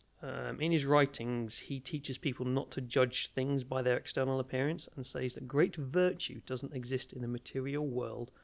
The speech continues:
or rituals, but in one's heart. Um, he is still widely worshipped in many temples across China, Hong Kong, and Taiwan,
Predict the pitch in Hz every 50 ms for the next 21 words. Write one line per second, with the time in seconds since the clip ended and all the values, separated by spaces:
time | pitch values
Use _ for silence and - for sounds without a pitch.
0 | _ _ _ _ _ _ _ - 120 117 113 127 160 - - - - - - -
1 | - 117 - - - - _ _ _ _ - - - - - _ _ _ - -
2 | 131 - 127 120 117 113 113 113 110 110 104 - - - - 131 120 113 110 104
3 | - - - - - _ _ _ _ _ _ _ _ _ _ _ - - - -
4 | - - - - - - _ - 127 123 123 120 117 120 127 123 131 156 160 156
5 | 143 - - 175 160 156 147 156 156 156 151 147 156 147 139 131 143 147 151 -
6 | - 190 - - - - 151 139 135 135 139 135 - 139 131 - 143 131 - 143
7 | 135 - - - - 143 151 160 175 170 - - 135 131 131 - - 135 135 139
8 | - 131 123 131 131 - - - 147 143 151 170 180 139 120 107